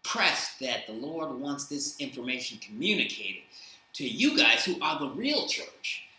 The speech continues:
The real church is not the masses meeting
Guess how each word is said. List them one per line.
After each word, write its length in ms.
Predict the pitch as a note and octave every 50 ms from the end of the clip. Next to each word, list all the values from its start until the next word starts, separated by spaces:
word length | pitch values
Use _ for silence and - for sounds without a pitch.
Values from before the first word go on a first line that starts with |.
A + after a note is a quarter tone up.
| _ _ _ -
The 80 | D#3+
real 340 | D#3 G3 C#4 D#4 F4 F4 E4+
church 600 | - - D#4+ D4+ B3+ F#3 - - - - - - - - _ _ -
is 140 | - -
not 280 | G3 A#3 A#3 A#3 A3 -
the 120 | F#3+ -
masses 560 | - G#3+ G#3+ G3 - - - - A3+ G#3+ - C4+
meeting 480 | D#3 G3 G#3 G#3 F3+ B2+ G2+ - -